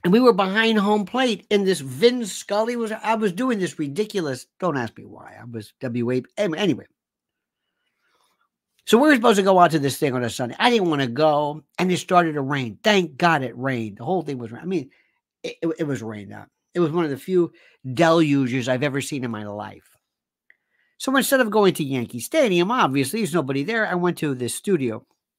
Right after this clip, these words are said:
And I showed up, and I said, uh, and I said, "Listen, I got this crazy idea." I asked the production guy, I said, "Do you have a,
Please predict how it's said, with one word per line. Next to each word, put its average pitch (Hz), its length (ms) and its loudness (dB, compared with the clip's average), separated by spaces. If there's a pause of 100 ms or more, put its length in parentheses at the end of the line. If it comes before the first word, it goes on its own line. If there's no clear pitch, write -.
(1700)
And 165 440 2
I 165 200 -2
showed 180 400 -2
up, 160 240 0
and 147 220 -2
I 143 220 -2
said, 147 440 -4
uh, 131 240 -4 (100)
and 143 120 -8
I 151 80 -8
said, 202 160 -8
"Listen, 277 260 -2
I 202 60 -6
got 269 140 -6
this - 160 -12
crazy 175 400 -4
idea." 110 400 -10 (1120)
I 190 120 0
asked 214 260 0
the 147 220 0
production 156 580 -4
guy, 113 160 -6
I 110 60 -8
said, 117 200 -12
"Do 170 80 -10
you 302 200 0
have 196 280 -2
a, 101 240 -10